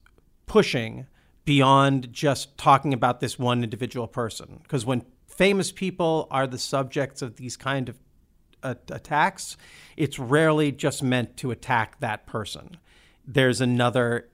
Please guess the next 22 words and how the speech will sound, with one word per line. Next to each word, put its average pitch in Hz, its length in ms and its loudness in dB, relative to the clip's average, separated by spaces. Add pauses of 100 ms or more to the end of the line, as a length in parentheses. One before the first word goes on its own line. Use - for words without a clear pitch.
it, 139 160 -4 (100)
it, - 300 -6 (1160)
it's 147 200 0
to - 320 -4 (640)
put 180 180 0
forward 175 720 2
an 139 140 -2
agenda 139 480 0
or 127 180 0
to - 80 -4
put - 380 -8
forward 151 560 -2 (440)
guardrails 135 920 4
of 123 380 -2
debate 127 500 -2
that 120 160 -2
are 117 120 2
allowed 120 520 2
and 110 140 -6
not 107 180 -4
allowed. - 480 -14 (360)
So 135 380 6